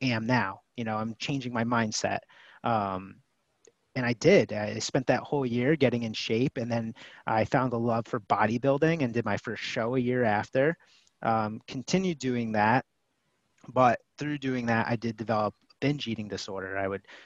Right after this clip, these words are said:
diet down for all these shows and then binge, binge, binge, and then immediately sign up for another show just so I could cut back down. It was just a very unhealthy.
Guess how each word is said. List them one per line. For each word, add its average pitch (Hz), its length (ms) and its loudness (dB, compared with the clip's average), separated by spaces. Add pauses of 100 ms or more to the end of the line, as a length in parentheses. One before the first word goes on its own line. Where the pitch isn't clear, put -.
(140)
diet 139 320 4
down 131 260 4
for 127 140 -2
all 120 120 0
these 123 140 -2
shows 120 480 -2
and 120 180 -4
then 101 260 -6
binge, 113 320 -2
binge, 107 300 -8
binge, 120 240 -6
and 107 120 -6
then 104 120 -4
immediately 113 320 -2
sign 120 300 0
up - 80 -8
for 123 120 -4
another 113 340 -4
show 160 300 0
just 123 280 -8
so 123 80 0
I 107 80 2
could 107 120 -6
cut 117 180 0
back 101 200 -2
down. 107 220 0
It 120 100 -2
was 123 160 -4
just - 180 -6
a 120 100 -8
very 113 240 2
unhealthy. 110 600 -2